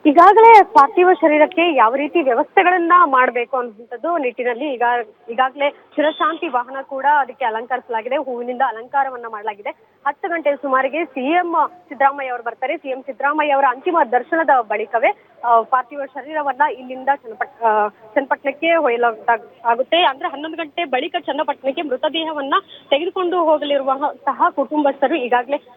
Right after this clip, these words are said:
ಒಂದಷ್ಟು ಬಂದಿರುವಂತಹ ಕಲಾವಿದರು ಇರ್ಬೋದು, ಬಾಲ್-, ಆ, ಬಾಲಕೃಷ್ಣ ಅವ್ರು ಬಂದಿದ್ರು, ಜೊತೆಗೆ ಉಮಾಶ್ರೀ ಅವ್ರು ಬಂದಿದ್ರು, ಅವರು ಸಹ, ಆ, ಕಲಾವಿದೆ ಬಗ್ಗೆ ಮಾತಾಡಿದ್ರು. ಅಂದ್ರೆ ಕನ್ನಡ ಚಿತ್ರರಂಗದಲ್ಲಿ ಇಂತಹ ಶ್ರೇಷ್ಠ ನಟಿ ನಾವ್ ಯಾವತ್ತಿಗೂ ಕಂಡಿಲ್ಲ.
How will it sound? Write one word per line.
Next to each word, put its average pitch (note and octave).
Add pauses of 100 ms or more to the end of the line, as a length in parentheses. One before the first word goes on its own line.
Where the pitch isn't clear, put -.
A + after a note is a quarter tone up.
ಒಂದಷ್ಟು D4+
ಬಂದಿರುವಂತಹ B3+
ಕಲಾವಿದರು B3
ಇರ್ಬೋದು, A3 (320)
ಬಾಲ್-, B3+
ಆ, A3+
ಬಾಲಕೃಷ್ಣ B3
ಅವ್ರು C4
ಬಂದಿದ್ರು, A3
ಜೊತೆಗೆ B3
ಉಮಾಶ್ರೀ B3+
ಅವ್ರು A#3+
ಬಂದಿದ್ರು, G#3 (340)
ಅವರು D#4+
ಸಹ, C#4 (180)
ಆ, B3+ (420)
ಕಲಾವಿದೆ C#4 (180)
ಬಗ್ಗೆ A#3
ಮಾತಾಡಿದ್ರು. A#3
ಅಂದ್ರೆ B3+ (200)
ಕನ್ನಡ D4
ಚಿತ್ರರಂಗದಲ್ಲಿ D4
ಇಂತಹ C#4+ (160)
ಶ್ರೇಷ್ಠ D4 (100)
ನಟಿ A#3+
ನಾವ್ A#3+
ಯಾವತ್ತಿಗೂ A#3+
ಕಂಡಿಲ್ಲ. A3+